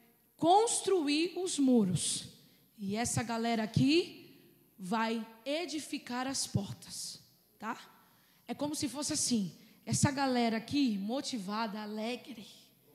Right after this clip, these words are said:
Diga glória a Deus por isso. Essa galera aqui vai ficar com a função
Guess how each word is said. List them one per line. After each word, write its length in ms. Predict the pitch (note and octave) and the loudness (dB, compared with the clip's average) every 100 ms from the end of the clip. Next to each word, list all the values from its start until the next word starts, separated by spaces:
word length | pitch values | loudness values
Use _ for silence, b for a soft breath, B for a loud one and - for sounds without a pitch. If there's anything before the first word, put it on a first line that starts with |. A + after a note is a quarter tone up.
| - - | -18 -8
Diga 160 | B3 | -4
glória 280 | B3 B3+ A#3+ | 0 2 2
a 40 | A3+ | 2
Deus 180 | B3+ | 2
por 200 | B3 A#3+ | 0 0
isso. 260 | C4 C4+ - - - - - - - - - - C#4 C#4 - - - - - - - | 2 0 -2 -4 -6 -6 -6 -4 -4 -4 -6 -4 -4 -6 -8 -8 -8 -8 -8 -10 4
Essa 260 | C4 B3 D4 | 10 12 12
galera 380 | D4 D4 D4 C#4+ | 12 12 12 12
aqui 200 | D4 D#4+ | 12 12
vai 140 | D4 | 12
ficar 460 | - D4 D4 D4+ D#4 | 10 8 8 6 8
com 160 | D4+ | 8
a 80 | D4+ | 8
função 680 | D#4 D#4 - D#4 C#4+ D#4 | 6 0 2 2 4 4